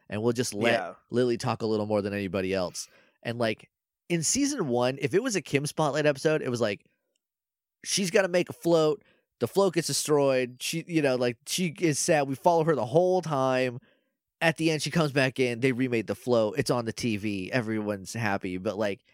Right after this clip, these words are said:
Speaker 1: nowadays, it's like, it's a Lily episode. So Lily will talk to one other person, and she'll have two scenes where she dances. And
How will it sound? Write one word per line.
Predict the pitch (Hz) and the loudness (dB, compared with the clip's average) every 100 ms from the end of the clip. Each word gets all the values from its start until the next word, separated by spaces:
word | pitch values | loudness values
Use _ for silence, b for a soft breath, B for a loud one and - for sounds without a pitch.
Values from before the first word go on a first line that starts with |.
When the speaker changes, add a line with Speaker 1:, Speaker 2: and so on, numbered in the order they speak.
| _ - | _ -4
Speaker 1:
nowadays, | 147 214 196 139 | 0 0 0 0
it's | 127 | 0
like, | 117 175 | 0 0
it's | - | -2
a | |
Lily | 160 208 175 | 4 4 4
episode. | 123 - - 107 - | 0 -2 -2 -2 -2
So | - 117 | -4 -2
Lily | 117 180 185 | 0 0 2
will | 165 | 0
talk | 160 156 143 | 0 0 2
to | 123 | 2
one | 120 185 | 2 0
other | 160 131 | 0 -2
person, | 123 110 131 135 | -2 -2 -2 -4
and | 107 | -4
she'll | 123 110 | -2 -2
have | 101 | -2
two | 170 | -4
scenes | 156 151 143 | -2 -4 -2
where | 139 | -2
she | - | 0
dances. | 113 120 127 156 160 | 2 2 2 0 0
And | 117 | -2